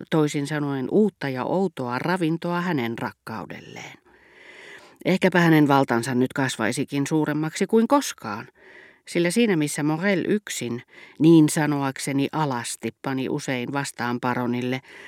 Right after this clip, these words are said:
jonka tiesi valloittavansa takaisin koska tahansa,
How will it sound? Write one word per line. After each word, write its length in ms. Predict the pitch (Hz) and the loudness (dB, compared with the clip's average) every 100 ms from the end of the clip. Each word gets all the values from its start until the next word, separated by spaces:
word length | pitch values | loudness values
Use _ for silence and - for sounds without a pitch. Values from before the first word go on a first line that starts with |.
| - - 156 | -20 -2 4
jonka 260 | 151 160 | 6 6
tiesi 320 | 175 160 156 | 4 4 4
valloittavansa 760 | 160 170 151 127 - 143 139 143 - | 4 4 4 2 -2 -4 -4 -4 -4
takaisin 520 | 160 143 135 139 135 | -2 0 0 0 -4
koska 300 | 143 - 139 | -4 -6 -4
tahansa, 520 | 156 151 123 123 123 | -4 -2 -4 -6 -8